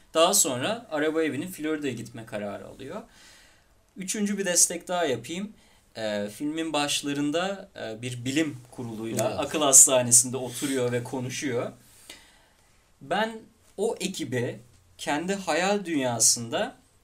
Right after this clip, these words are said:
Speaker 1: hani sanki onu geçmişe gönderen bilim insanlarıyla,
Speaker 2: Hı hı.
Speaker 1: e,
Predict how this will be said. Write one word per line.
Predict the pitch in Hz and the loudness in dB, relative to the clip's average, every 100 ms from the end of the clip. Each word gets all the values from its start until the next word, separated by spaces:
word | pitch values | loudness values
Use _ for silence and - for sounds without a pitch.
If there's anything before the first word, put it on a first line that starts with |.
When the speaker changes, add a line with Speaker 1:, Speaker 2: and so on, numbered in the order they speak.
| _ _ _ _ - - _ - | _ _ _ _ -20 -20 _ -16
Speaker 1:
hani | 160 170 | -4 0
sanki | - 208 208 208 | 0 0 -4 -4
onu | 196 196 196 | -4 -6 -6
geçmişe | 151 - 185 - | -6 -6 -6 -4
gönderen | 202 180 165 165 180 185 135 | -2 -4 -2 -2 -2 -4 -6
bilim | 151 190 | -4 -4
insanlarıyla, | 165 156 - 160 147 151 151 160 127 107 - - - _ _ _ _ _ | -2 0 0 0 -2 -2 -2 -2 -2 -4 -8 -20 -20 _ _ _ _ _
Speaker 2:
Hı | 107 | -14
hı. | 95 98 110 _ | -12 -14 -20 _
Speaker 1:
e, | - | -12